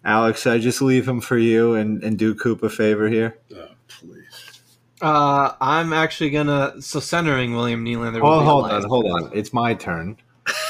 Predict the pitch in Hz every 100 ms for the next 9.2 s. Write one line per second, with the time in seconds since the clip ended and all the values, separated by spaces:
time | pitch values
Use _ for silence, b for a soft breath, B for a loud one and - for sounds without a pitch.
0 | - - 127 127 127 - 120 107 98 95
1 | 90 98 _ 113 117 117 127 131 139 147
2 | 147 143 - _ - 127 101 107 110 127
3 | - 196 226 151 170 143 135 123 139 131
4 | - 101 107 113 113 113 - 113 113 -
5 | 123 123 110 - 113 110 151 135 107 143
6 | 113 107 - 208 - 104 110 110 123 170
7 | 175 101 98 87 85 82 - 87 92 107
8 | 110 _ 131 151 135 104 113 - 120 117
9 | -